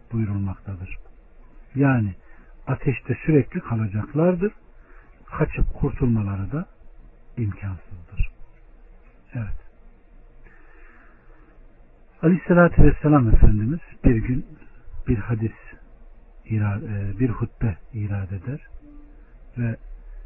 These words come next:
uzunca bir hutbenin akabinde cehennem ehli olan cehennemlikler orada ne öldürülür ne de diriltilir.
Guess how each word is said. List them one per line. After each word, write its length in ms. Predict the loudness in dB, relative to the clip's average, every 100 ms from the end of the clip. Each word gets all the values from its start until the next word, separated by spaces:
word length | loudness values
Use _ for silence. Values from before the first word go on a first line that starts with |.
| -20 -20 -16 -8
uzunca 800 | 0 6 6 6 4 0 -4 -4
bir 340 | -6 -8 -16 -18 -20 -20
hutbenin 600 | -14 -12 0 2 2 -2 -10 -18
akabinde 680 | -18 -6 -2 0 0 0 -6 -10 -18 -20 -20 -20 -20 -20 -2
cehennem 500 | 4 6 8 6 6
ehli 280 | 2 0 0
olan 300 | 0 0 -4 -8 -4
cehennemlikler 840 | 0 2 2 2 0 -4 -6 -6 -4
orada 420 | -4 -2 -4 -6 -10 -20 -20 -20 -12 -2
ne 100 | 0
öldürülür 840 | 2 4 4 4 4 6 2 0 -12 -20 -20 -20 -20 -16 -4
ne 140 | -2
de 180 | -2 -2
diriltilir. 560 | -2 -4 -8 -8 -10